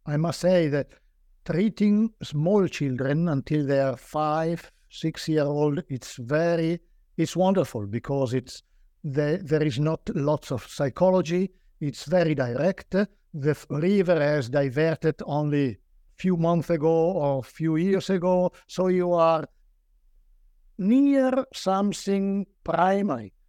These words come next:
Then later,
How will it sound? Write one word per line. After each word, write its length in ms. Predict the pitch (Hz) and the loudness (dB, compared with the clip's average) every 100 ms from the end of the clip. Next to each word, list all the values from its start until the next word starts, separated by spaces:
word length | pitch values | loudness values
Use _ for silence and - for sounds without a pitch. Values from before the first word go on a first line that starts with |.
| _ _ _ _ _ _ _ _ _ _ _ | _ _ _ _ _ _ _ _ _ _ _
Then 460 | 185 202 254 254 226 | 2 4 6 4 4
later, 640 | 214 214 214 196 202 196 | 2 0 0 0 0 -2